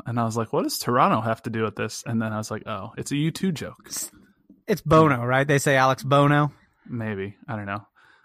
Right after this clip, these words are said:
Speaker 1: I
Speaker 2: Oh,
Speaker 1: was,
Speaker 2: I hope
Speaker 1: uh,
Speaker 2: it's not Bono.
Speaker 1: I was
Speaker 2: That's
Speaker 1: just
Speaker 2: a
Speaker 1: on
Speaker 2: lot
Speaker 1: the
Speaker 2: of
Speaker 1: edge.
Speaker 2: jokes.
Speaker 1: I was on the, the edge of that joke. Didn't quite get it.
Speaker 2: <laughs>
Speaker 1: See what I did
Speaker 2: Well,
Speaker 1: there?
Speaker 2: come on in.
Speaker 1: <laughs> That's another U two joke 'cause of the edge.
Speaker 2: It is.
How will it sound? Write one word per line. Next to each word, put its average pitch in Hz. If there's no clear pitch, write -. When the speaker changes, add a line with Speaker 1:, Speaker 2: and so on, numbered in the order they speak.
Speaker 1:
I 120
Speaker 2:
Oh, 123
Speaker 1:
was, 120
Speaker 2:
I 117
hope 117
Speaker 1:
uh, -
Speaker 2:
it's -
not 123
Bono. 120
Speaker 1:
I 123
was 123
Speaker 2:
That's 123
Speaker 1:
just 120
Speaker 2:
a 120
Speaker 1:
on 120
Speaker 2:
lot 117
Speaker 1:
the 113
Speaker 2:
of 113
Speaker 1:
edge. 110
Speaker 2:
jokes. 127
Speaker 1:
I 120
was 117
on 127
the, 127
the 123
edge 117
of 113
that 110
joke. 113
Didn't 113
quite 113
get 107
it. -
Speaker 2:
<laughs> 165
Speaker 1:
See -
what 117
I 113
did 120
Speaker 2:
Well, -
Speaker 1:
there? 135
Speaker 2:
come 196
on 180
in. 120
Speaker 1:
<laughs> -
That's -
another 131
U 120
two 143
joke 110
'cause 117
of 117
the 113
edge. 113
Speaker 2:
It 143
is. 123